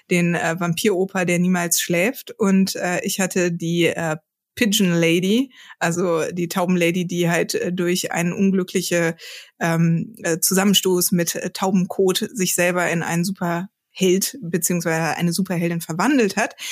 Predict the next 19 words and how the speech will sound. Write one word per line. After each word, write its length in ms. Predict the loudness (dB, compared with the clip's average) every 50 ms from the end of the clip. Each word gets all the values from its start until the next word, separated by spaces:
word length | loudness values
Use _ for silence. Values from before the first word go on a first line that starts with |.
| -10 -10 -10 -12 -14 -16 -10 -2 0
Die 80 | 2 2
Taubenlady 840 | 2 2 2 2 2 4 4 4 4 4 2 2 2 2 2 0 0
hat 240 | -2 -4 -4 -4 -2
es 140 | -2 -2 0
leider 300 | 2 2 2 2 2 4
nicht 340 | 4 4 4 2 0 -4 -4
aufs 220 | -4 -4 -4 -4 -6
Papier 300 | -6 -6 -6 -4 -4 -4
geschafft, 540 | -2 -2 -2 -2 -2 -4 -6 -8 -14 -14 -14 _ -6
aber 560 | -2 -2 0 0 0 0 0 0 0 -2 -4 -2 0
der 120 | 2 2
Semperoper. 920 | 4 4 4 2 2 0 -4 -8 -6 -6 -6 -6 -4 -4 -2 -2 -2 -2 -2
Und 200 | 0 0 0 0
da 180 | 0 0 -2 -4
bin 160 | -2 -2 -4
ich 140 | -4 -2 -2
sehr 260 | 0 2 2 2 2
gespannt 460 | 2 0 -2 -2 0 0 0 0 -2
drauf. 380 | -4 -6 -4 -4 -4 -4 -6 -12